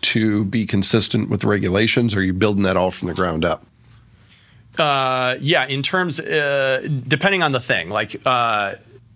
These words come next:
Speaker 2: we will use third-party stuff where it makes sense.
Speaker 1: Mm-hmm.
Speaker 2: Uh, we always prefer to build our own because we know that we can build it exactly the way we want.
Speaker 1: Yeah.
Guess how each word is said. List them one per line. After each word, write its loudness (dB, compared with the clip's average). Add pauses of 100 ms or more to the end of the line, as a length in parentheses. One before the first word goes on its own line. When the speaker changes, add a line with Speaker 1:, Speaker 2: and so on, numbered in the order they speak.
(280)
Speaker 2:
we -2
will 2
use 0
third-party 0
stuff 0
where 2
it -4
makes -2
sense. -2
Speaker 1:
Mm-hmm. 0
Speaker 2:
Uh, 2
we -2
always 0
prefer -2
to -4
build -2
our 0
own -2
because -4
we -2
know 2
that -4
we -2
can -4
build 0
it -2 (180)
exactly -2
the -4
way -2
we -6
want. 0
Speaker 1:
Yeah. 0